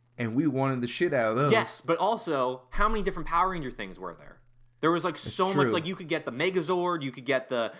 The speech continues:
Speaker 2: you could get the, the Flip Heads, you could get the Morpher, the weapons, whatever. And I feel like the thing about Power Rangers, there wasn't really, like, one that you wanted. It was like, "Oh, I'd take anything.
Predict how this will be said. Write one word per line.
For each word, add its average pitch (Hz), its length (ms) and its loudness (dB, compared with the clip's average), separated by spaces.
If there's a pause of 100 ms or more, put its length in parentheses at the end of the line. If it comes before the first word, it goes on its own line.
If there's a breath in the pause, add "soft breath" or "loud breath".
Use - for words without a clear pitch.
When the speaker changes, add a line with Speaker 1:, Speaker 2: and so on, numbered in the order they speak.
Speaker 2:
you 147 120 -4
could 127 40 -10
get 143 140 -2
the, 110 100 -2
the 107 160 -10
Flip 202 300 -2
Heads, 175 500 -4 (160 soft breath)
you 151 120 -4
could 135 60 -6
get 127 140 -2
the 104 80 -4
Morpher, 175 560 2
the 117 80 -2
weapons, 165 560 -2
whatever. 143 560 -2 (260 loud breath)
And 151 340 -2
I 175 100 -2
feel 226 120 2
like 208 120 2 (200)
the 147 100 -4
thing 226 180 -2
about 131 180 0
Power 240 300 0
Rangers, 135 300 -4
there 131 100 -4
wasn't 175 360 -2
really, 139 300 -2
like, 107 200 -4
one 117 500 2
that 104 160 -10
you 95 80 -14
wanted. 98 400 0 (160)
It 139 80 0
was 143 120 2
like, 120 220 2
"Oh, 156 120 6
I'd 151 180 4
take - 240 -18 (120)
anything. 117 520 -6